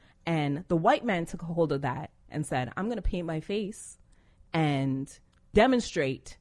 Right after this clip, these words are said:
how I feel about you or who you are.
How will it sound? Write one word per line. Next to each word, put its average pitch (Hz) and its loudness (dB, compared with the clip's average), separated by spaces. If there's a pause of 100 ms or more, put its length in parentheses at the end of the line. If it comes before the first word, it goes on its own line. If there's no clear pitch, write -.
how 156 4
I 160 2
feel 139 -2
about 123 -2
you 127 -6 (140)
or 139 0
who 214 6
you 190 6
are. 139 0